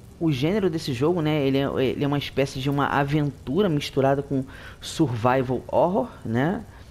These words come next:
É, pra quem gosta de survival horror, esse aqui deve ser um prato cheio. Bom, nós iniciamos aqui o jogo.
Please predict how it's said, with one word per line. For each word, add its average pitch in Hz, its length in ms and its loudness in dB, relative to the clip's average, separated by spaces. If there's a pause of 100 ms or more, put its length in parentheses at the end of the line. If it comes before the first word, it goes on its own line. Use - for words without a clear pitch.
(480)
É, 113 220 2
pra 113 200 0
quem 156 180 -2
gosta 131 280 0
de 139 80 -6
survival 123 460 0
horror, 120 280 2
esse 123 180 -4
aqui 135 340 -2 (260)
deve 127 220 2
ser - 240 0
um 175 140 -4
prato 123 320 0
cheio. 180 400 0 (520)
Bom, 127 160 2
nós 139 220 0
iniciamos 175 560 0
aqui 185 180 -4
o 190 80 -2
jogo. 196 460 0